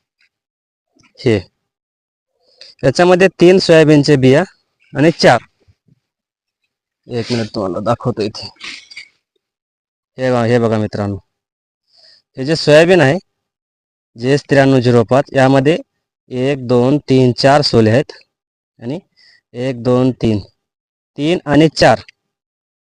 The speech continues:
हे सोयाबीनचे यामध्ये बिया आहेत. आणि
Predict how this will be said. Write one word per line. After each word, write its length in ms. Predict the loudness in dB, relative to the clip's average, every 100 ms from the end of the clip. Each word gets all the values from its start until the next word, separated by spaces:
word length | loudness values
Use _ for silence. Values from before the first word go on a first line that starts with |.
| _ _ -8
हे 200 | -6 -4
सोयाबीनचे 680 | 0 2 4 4 0 2 2
यामध्ये 400 | 2 0 -2 -6 -10 _ _ _ _ _
बिया 360 | -8 -2 0 0
आहेत. 220 | -2 -4 _ _ _ _ _ _ _ _ _ _ _ _
आणि 120 | -10